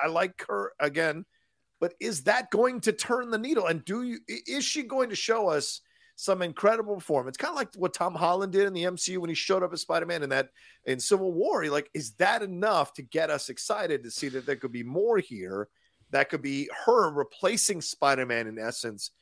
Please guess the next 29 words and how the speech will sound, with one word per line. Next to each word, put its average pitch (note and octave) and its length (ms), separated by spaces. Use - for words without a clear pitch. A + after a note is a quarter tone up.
until B3 640
they D#3+ 180
figure D3+ 320
this C3+ 200
whole B2+ 180
thing A2+ 240
out. B2 180
'Cause C3 220
Jeff E3 220
also D#3+ 260
reported C#3 420
a A#2+ 40
couple B2 280
of A#2 60
weeks A2+ 240
ago A#2+ 260
that, A2+ 260
uh, A2+ 160
essentially C3+ 560
To-, C3+ 140
uh, A#2+ 200
Tom C3+ 340
has A#2+ 140
signed B2+ 240
back A#2 240
up A#2+ 200
for B2 120
three C#3 260
more, B2+ 260